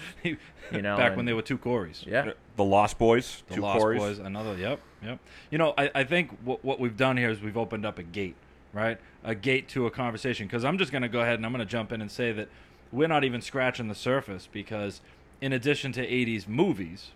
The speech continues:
Speaker 1: which we could spend the entire afternoon talking about, eighties television shows.
Speaker 3: Well, we haven't even touched those.
Speaker 1: Eighties music.
Speaker 3: Yeah.
Speaker 1: Eighties style.
Speaker 2: Eighties music might be really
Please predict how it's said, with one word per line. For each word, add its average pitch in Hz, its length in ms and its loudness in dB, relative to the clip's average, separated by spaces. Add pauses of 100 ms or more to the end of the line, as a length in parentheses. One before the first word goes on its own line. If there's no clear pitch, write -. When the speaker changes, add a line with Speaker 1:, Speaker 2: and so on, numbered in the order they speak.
(120)
Speaker 1:
which 113 220 -6
we 127 100 -2
could - 140 -10
spend 113 260 -6
the 101 60 -6
entire 110 360 -4
afternoon 101 360 -6
talking 110 300 -6
about, 90 240 -10 (500)
eighties 113 320 -2 (180)
television 120 460 -4
shows. 127 380 -4
Speaker 3:
Well, 113 100 6
we 110 60 6
haven't 110 140 4
even - 80 -4
touched - 220 0
those. 80 220 -8
Speaker 1:
Eighties 110 320 -2
music. 120 540 -2 (160)
Speaker 3:
Yeah. 131 180 6
Speaker 1:
Eighties 127 460 0 (160)
style. 127 720 0
Speaker 2:
Eighties 135 280 2
music 110 460 0
might 98 200 -2
be 90 140 -2
really 95 580 0